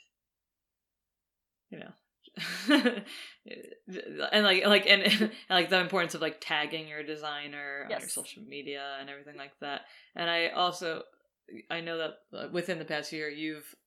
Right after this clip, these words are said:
Speaker 1: allowed yourself to occasionally hire people to help you
Speaker 2: Mm-hmm.
Speaker 1: when you have a project that is, like, an extreme deadline.
Speaker 2: Yes.
Speaker 1: So
Speaker 2: The
Speaker 1: that's good.
Speaker 2: big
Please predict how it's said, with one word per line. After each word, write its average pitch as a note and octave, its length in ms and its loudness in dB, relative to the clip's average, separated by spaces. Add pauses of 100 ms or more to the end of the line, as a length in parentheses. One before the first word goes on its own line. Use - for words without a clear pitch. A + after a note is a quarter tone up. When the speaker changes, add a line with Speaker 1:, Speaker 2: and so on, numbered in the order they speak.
(120)
Speaker 1:
allowed D#3 320 2
yourself D3+ 540 -6
to C#3+ 160 -8
occasionally D3 380 -8
hire E3+ 340 0
people C#3+ 320 -12
to C#3 80 -12
help C#3+ 280 -12
you C3 240 -14 (920)
Speaker 2:
Mm-hmm. G#3+ 240 -6
Speaker 1:
when E3 140 -4
you D#3 80 -8
have D3 200 -8
a D3 60 -10
project C#3+ 440 -8
that - 300 -10
is, C#3+ 200 -10
like, C3+ 360 -14
an D3+ 80 -14
extreme C#3+ 420 -14
deadline. C3+ 640 -12 (680)
Speaker 2:
Yes. - 420 -12 (800)
Speaker 1:
So - 120 -18
Speaker 2:
The D3+ 80 -8
Speaker 1:
that's D#3 160 -6
good. C#3 460 -14
Speaker 2:
big E4+ 160 2